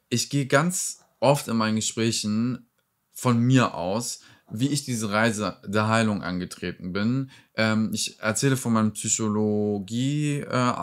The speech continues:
Psychologen, also hier den Treffen mit meiner Psychologin, ähm, was ich für Erkenntnisse für mich habe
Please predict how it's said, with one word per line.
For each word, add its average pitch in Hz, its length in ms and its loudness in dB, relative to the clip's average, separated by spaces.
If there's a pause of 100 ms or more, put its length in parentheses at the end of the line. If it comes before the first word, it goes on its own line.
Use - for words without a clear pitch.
(260)
Psychologen, 123 920 -4
also 107 220 -2
hier 101 300 -4
den 104 240 -6
Treffen 123 320 0
mit 98 80 -4
meiner 104 180 -2
Psychologin, 135 880 0 (340)
ähm, 110 420 0
was 113 220 0
ich - 360 0
für 117 100 -2
Erkenntnisse 123 540 0
für 110 160 -6
mich 139 300 2
habe 127 420 2